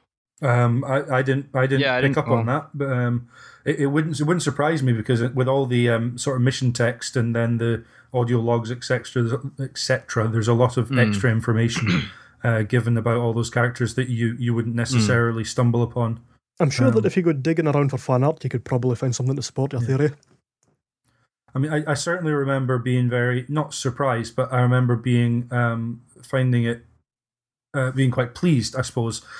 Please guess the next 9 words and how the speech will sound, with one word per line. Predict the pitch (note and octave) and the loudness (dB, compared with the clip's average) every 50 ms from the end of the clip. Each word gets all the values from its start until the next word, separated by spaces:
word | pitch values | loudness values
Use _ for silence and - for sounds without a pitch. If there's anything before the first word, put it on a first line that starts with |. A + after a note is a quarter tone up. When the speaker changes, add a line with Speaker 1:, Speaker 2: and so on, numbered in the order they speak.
| - - - - - | -18 -18 -20 -10 -4
Speaker 1:
um, | C3+ B2 B2+ B2 A#2+ B2 B2 C#3 | -2 0 2 2 2 0 -2 -2
that | A#2+ B2+ B2+ B2 - | -2 -4 -4 -4 -6
Sir | - - C#3+ B2+ A#2+ | -6 -2 -2 -2 -2
Hammerlock, | A#2+ C#3+ C#3+ C#3 C3+ B2+ A#2+ A#2 A2 - - - - - | -2 -2 -2 0 0 0 0 0 0 -2 -6 -10 -12 -6
uh, | - B2+ A#2+ A#2+ A#2 A#2+ A#2 - _ _ | -2 0 0 0 0 -2 -4 -10 _ _
it, | D#3 D#3 D#3+ D#3 - | -12 -10 -10 -6 -2
it | D3+ C#3+ C#3+ | -2 0 0
wasn't | C#3+ D3 D3+ D3+ D#3+ D#3 D#3 | 0 0 0 0 -2 -2 0
made, | C#3+ C3+ C#3 C3+ C3 B2+ B2 - | 2 2 4 4 2 0 -2 -4